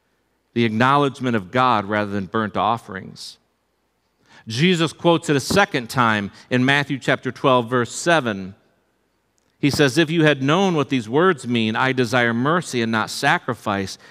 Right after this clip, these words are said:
you would not have condemned the innocent." In this section, the Pharisees are angry with Jesus because his disciples were hungry on the Sabbath, and they went around and they were knocking off the heads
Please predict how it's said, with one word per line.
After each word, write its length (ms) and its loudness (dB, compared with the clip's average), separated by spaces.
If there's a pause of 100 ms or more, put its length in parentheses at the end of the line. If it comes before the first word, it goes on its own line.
(160)
you 160 0
would 120 4
not 180 2
have 180 -4
condemned 800 -2
the 220 -4
innocent." 720 -8 (2000)
In 100 4
this 160 4
section, 640 0 (360)
the 80 2
Pharisees 560 2
are 120 2
angry 440 4
with 180 0
Jesus 460 2 (180)
because 300 2
his 180 0
disciples 640 0
were 140 2
hungry 540 0
on 200 0
the 80 0
Sabbath, 520 2 (240)
and 160 2
they 120 4
went 260 2
around 380 2
and 100 -2
they 80 0
were 100 -2
knocking 380 2
off 200 0
the 120 2
heads 380 2